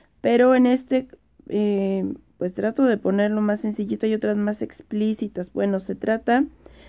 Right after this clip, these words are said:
de Trevor Brown. Es un artista que nació en Inglaterra en mil novecientos cincuenta y nueve y después empezó a hacer trabajos de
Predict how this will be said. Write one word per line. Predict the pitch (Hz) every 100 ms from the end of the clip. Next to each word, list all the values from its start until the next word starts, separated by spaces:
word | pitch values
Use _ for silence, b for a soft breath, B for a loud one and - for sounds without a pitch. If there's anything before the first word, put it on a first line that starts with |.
| B
de | 208 202
Trevor | 214 233 233 240 240 -
Brown. | 202 208 208 208 202 196 185 b b b b b -
Es | 214 226 233 233 247
un | 233 226 226 220 214 -
artista | 190 196 - 254 285 294 - 254
que | 247
nació | 208 190 208 202
en | 208
Inglaterra | 202 190 185 233 254
en |
mil | 226
novecientos | 220 196 202 208 220
cincuenta | 196 185 190 196 190
y |
nueve | 214 247 277
y | - 214
después | 202 196 - - 233 233 277 330 - b b b b
empezó | - 247 269 240 240
a | 233
hacer | 247 233
trabajos | 233 214 208 214 220 226 240
de | 190 -